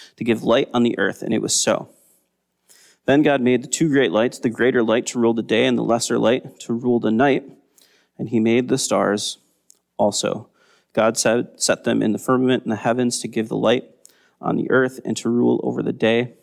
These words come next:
and over the night and to divide the light from the darkness. And God saw that it was good. So the evening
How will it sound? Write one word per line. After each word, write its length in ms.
and 140
over 180
the 100
night 300
and 80
to 80
divide 380
the 60
light 220
from 140
the 60
darkness. 560
And 140
God 260
saw 200
that 140
it 60
was 140
good. 260
So 120
the 180
evening 440